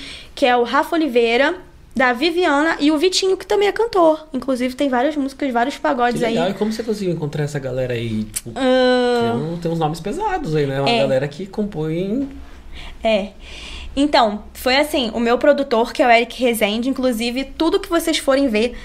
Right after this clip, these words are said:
Speaker 1: do meu trabalho, né, nas plataformas, foi o Eric que produziu o meu show também. E os covers, que tem lá alguns deles que não são aqueles ao vivo, que são aqueles mais produzidos com,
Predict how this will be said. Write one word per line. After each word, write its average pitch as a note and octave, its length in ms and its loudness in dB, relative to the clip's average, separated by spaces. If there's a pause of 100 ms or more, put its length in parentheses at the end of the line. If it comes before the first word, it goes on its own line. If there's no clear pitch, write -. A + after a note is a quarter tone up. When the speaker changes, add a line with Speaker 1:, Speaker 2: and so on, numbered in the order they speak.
(140)
Speaker 1:
do A#3+ 220 2
meu B3+ 160 6
trabalho, A3+ 500 2 (300)
né, A3 300 4
nas A3 380 2
plataformas, A#3 800 2 (300)
foi B3+ 200 2
o C4+ 80 6
Eric B3 280 2
que - 80 -16
produziu C#4+ 680 2
o A#3 60 -2
meu C4+ 160 6
show C#4 240 4
também. A#3+ 440 2 (400)
E C#4+ 120 2
os F#4 100 -2
covers, D#4+ 420 4
que D4+ 120 -6
tem C#4+ 100 2
lá C4+ 80 2
alguns D4 380 2
deles C4+ 340 2
que - 80 -6
não B3+ 140 -2
são B3+ 140 2
aqueles A#3+ 280 0
ao A#3+ 100 4
vivo, A#3 220 -2
que B3 80 -6
são A#3 140 0
aqueles A#3 240 0
mais A#3 180 0
produzidos A3+ 500 0
com, A3+ 280 0